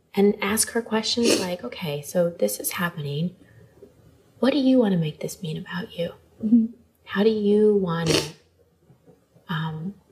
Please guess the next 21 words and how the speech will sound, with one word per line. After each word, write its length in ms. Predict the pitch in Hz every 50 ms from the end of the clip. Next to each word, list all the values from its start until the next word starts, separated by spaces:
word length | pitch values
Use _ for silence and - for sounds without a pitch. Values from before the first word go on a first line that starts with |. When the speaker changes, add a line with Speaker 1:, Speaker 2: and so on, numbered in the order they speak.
| _ - -
Speaker 1:
I 840 | - - _ _ _ _ _ - - - _ _ _ _ _ _
don't 100 | - 185
know 60 | 180 170
if 80 | 160
she'll 160 | - - -
understand 420 | 160 156 160 156 - - 160 151 151
the 60 | 151
word 220 | 156 151 147 147
respond, 720 | 160 156 147 - - - 160 147 143 139 143 - 151 151 - -
but 440 | 151 147 147 147 143 - - - - - - - _ - - - - - - - - _ - - _ _ - - - - - _ _ _ _ - - - - - - - - - - - - - - - - - - - - - - - - - - - - _ _
how 180 | - - 202 208
do 60 | 214
you 240 | 208 196 190 196 202
wanna 240 | 196 190 180 175 175
feel 260 | - - 180 175 175 -
about 260 | - - - - -
this? 200 | - - - 190
I 120 | 185 180
know 220 | 175 180 185 196 202
it's 160 | 185 185 -
hard 320 | - 151 - - - -